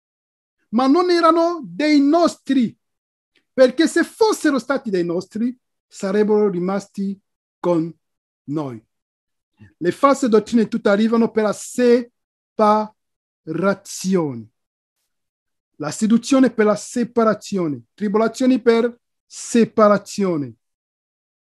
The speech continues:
E quelli che amano anche il mondo, c'è anche questo da non, da non, da non lasciare indietro. Come è scritto in seconda Timoteo quattro, versetto dieci, "Perché Dema mi ha lasciato", è Paolo che parla.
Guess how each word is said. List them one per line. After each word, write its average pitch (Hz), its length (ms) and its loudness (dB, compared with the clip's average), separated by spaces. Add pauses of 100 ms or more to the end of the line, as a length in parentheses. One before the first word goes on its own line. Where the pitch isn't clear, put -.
(340)
E 202 200 2
quelli 311 360 6
che 294 160 4
amano 240 460 6
anche 208 200 0
il 202 80 4
mondo, 190 600 2 (580)
c'è 190 100 -2
anche 180 240 -4
questo 240 320 2
da 170 120 -2
non, 185 340 -4
da 165 120 -6
non, 190 300 -4 (280)
da 151 120 -6
non 190 140 0
lasciare 180 340 -2
indietro. 170 600 0 (600)
Come 214 200 4
è - 20 6
scritto 208 320 -4
in 185 80 0
seconda 214 360 -2
Timoteo 202 540 0
quattro, 196 480 2
versetto 175 340 -6
dieci, 220 540 -2 (340)
"Perché 233 480 4
Dema 240 440 6
mi 202 160 2
ha 240 80 2
lasciato", 226 720 -2
è 208 100 -4 (200)
Paolo 262 320 0
che 196 140 -4
parla. 156 460 -4